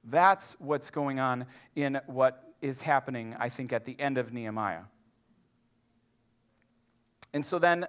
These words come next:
the people are marrying foreign spouses again. And it says that Nehemiah sees this,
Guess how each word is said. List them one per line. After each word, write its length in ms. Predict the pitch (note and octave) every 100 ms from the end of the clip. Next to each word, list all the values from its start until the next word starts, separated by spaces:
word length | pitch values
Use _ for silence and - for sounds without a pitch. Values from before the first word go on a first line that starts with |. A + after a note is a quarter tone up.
| -
the 140 | C#3
people 320 | - D#3 D#3
are 80 | C3+
marrying 300 | C#3 C#3 C3+
foreign 340 | B2+ C#3+ B2+ A#2
spouses 520 | - E3 E3 E3+ D3
again. 420 | C#3+ C#3+ C#3 D3 - _ _ _ _ _ _ _ _ _ _ _ _ _ _ _ _ _ - - _ _ _ _
And 240 | C3+ C3 A2 - _ _ _
it 140 | A#2+ -
says 300 | A#2+ A2 A2
that 220 | F#2 - - _ _ _
Nehemiah 440 | C3 C3+ A#2+ A2
sees 320 | G#2+ - E3 C#3
this, 460 | C#3+ C#3 - -